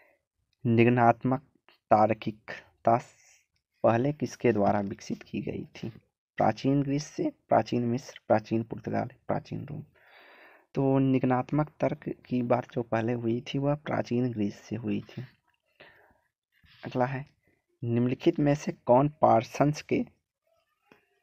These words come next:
प्रतिमान चल का तत्व नहीं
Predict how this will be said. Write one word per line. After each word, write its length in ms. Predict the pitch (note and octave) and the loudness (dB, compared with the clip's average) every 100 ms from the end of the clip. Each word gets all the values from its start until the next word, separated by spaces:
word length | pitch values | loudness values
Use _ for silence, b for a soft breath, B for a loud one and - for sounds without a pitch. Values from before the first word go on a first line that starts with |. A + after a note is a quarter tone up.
| G5+ _ _ _ _ _ _ _ - | _ _ _ _ _ _ _ _ -2
प्रतिमान 680 | B2 - A#2+ B2 C#3 D3 D3+ _ _ _ _ _ _ - | 0 2 4 6 6 2 -2 _ _ _ _ _ _ 4
चल 180 | B2 B2+ | 4 4
का 200 | - B2 | 2 2
तत्व 540 | - A2+ - - - - _ A#2 | 2 -2 -2 -8 -8 -10 _ -4
नहीं 420 | G#2+ A2 A#2+ A2+ | -2 0 0 -2